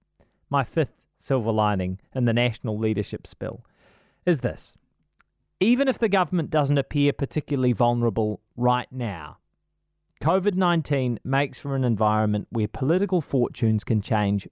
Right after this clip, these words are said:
very quickly. Yesterday, Sir Brian Roche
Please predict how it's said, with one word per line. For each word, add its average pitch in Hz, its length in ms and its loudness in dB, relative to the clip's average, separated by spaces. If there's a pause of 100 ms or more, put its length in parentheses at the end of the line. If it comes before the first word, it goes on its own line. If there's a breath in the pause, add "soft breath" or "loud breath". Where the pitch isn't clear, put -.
(120)
very 110 320 2
quickly. - 480 -14 (1000)
Yesterday, 160 480 2
Sir 143 140 -4
Brian 139 340 0
Roche 127 500 0